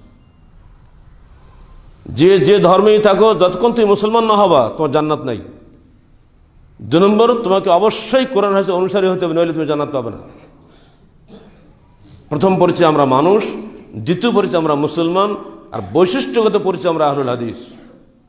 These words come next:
আমাদের বৈশিষ্ট্য এই, আমরা কোরআন হাদিস ছাড়া মানি না, কোরআন হাদিসের বাইরে যাওয়ার চেষ্টা করি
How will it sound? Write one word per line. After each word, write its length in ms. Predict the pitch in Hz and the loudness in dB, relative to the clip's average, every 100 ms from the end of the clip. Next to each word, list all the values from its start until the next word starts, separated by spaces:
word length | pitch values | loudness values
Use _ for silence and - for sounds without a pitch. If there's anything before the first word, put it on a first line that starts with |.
| _ | _
আমাদের 180 | 123 123 | -8 -4
বৈশিষ্ট্য 440 | 143 151 202 - | -2 -2 -4 -2
এই, 380 | 180 196 240 - - - - | 2 2 0 -4 -8 -14 -10
আমরা 140 | - | -8
কোরআন 340 | 131 160 185 175 | -6 -2 0 0
হাদিস 440 | 156 160 151 - | -2 -2 -8 -8
ছাড়া 200 | 143 135 | -4 -4
মানি 280 | 123 123 120 | -4 -6 -6
না, 180 | 143 175 - - - _ - - _ _ _ _ - | -8 -10 -16 -20 -20 _ -20 -20 _ _ _ _ -6
কোরআন 240 | 139 143 | -4 -2
হাদিসের 260 | 135 123 120 | -4 -4 -4
বাইরে 320 | 117 117 113 | -2 -2 -2
যাওয়ার 220 | 107 104 | -4 -4
চেষ্টা 260 | 127 113 107 | -6 -12 -12
করি 200 | 98 98 | -12 -14